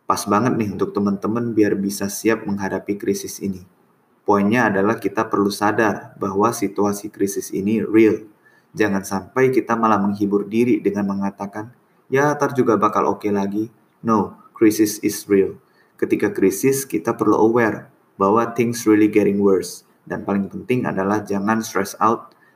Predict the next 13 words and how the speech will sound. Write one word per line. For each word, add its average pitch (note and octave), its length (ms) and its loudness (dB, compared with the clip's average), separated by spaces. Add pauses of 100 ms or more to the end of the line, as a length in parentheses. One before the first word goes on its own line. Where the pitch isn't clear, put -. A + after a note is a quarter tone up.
(100)
dan G2 160 -6
pastikan A2 560 -2
langsung G#2 480 -2
pikirkan A2+ 720 -2 (160)
beberapa G2 480 0
langkah G2 800 -2
dan F#2+ 240 -4
juga G2+ 240 0
solusi G2+ 480 0
yang - 80 -4
tepat - 560 -6 (160)
untuk G2 320 -6
melewati G2 640 -2